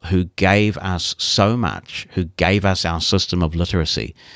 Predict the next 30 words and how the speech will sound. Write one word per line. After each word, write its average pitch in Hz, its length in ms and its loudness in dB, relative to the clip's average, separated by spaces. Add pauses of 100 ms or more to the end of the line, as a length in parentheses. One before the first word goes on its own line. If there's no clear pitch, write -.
(180)
without 98 540 2
whose 107 420 0
ingenuity, 92 920 0 (380)
who 117 180 4
knows 98 380 2
where 98 380 2
we 92 200 0
would 85 300 0
be, 78 400 -2 (920)
to - 140 4
not 110 420 2
capitalize 80 800 -2
the 87 100 0
name 87 420 2
and 82 260 -2
recognize 82 840 -2
that 87 300 -2
this 95 180 2
is 107 140 -2
a 110 100 -2
system 80 500 -4 (380)
that 87 200 0
he 92 100 0
not 90 180 0
only 92 280 4
invented, 90 760 0 (400)
but 92 560 -2 (180)
was 80 640 0 (640)
ridiculed 110 720 0
for, 98 540 0